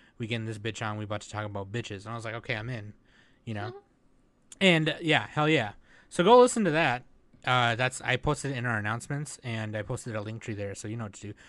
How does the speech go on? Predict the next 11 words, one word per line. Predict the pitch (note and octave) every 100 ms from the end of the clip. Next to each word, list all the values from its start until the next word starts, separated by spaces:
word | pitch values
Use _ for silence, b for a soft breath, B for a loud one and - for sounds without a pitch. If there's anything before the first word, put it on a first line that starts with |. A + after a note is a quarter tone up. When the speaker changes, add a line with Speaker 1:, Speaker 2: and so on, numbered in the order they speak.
| B
Speaker 1:
Join | - E3
their | E3+
Discord | B2+ B2+ A#2
also, | G#2 A#2 G2+
yeah? | G2+ B2 - b b b b b b b
So | - G3+
anyway, | C4+ F#3+ E3+ F#3+ - -
waifu | E3+ F3+ F3+
and | D3+
his | D#3
bando. | A2+ B2+ C3+ C#3+ A2+ A2 C3